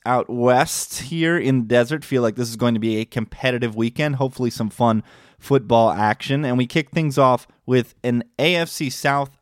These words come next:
matchup, the third tilt between the Colts and the Texans. It's in Houston,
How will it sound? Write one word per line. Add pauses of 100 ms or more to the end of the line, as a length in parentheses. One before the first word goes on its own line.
matchup,
the
third
tilt
between
the
Colts
and (300)
the
Texans.
It's
in
Houston,